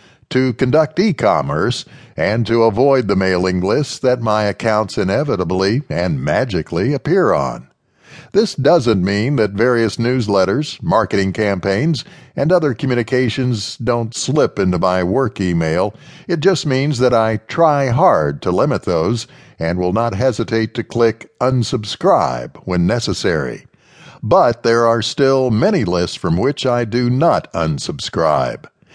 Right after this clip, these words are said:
These are the ones that don't just market to me,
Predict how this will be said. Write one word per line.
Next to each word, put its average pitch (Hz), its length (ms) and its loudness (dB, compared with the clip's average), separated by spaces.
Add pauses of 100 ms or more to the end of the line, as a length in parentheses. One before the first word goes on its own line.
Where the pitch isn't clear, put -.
(200)
These 165 380 0
are 131 80 2
the 117 120 2
ones 135 420 2
that 113 280 2
don't 147 300 2
just 127 380 0
market 110 560 0
to 90 120 -2
me, 80 280 0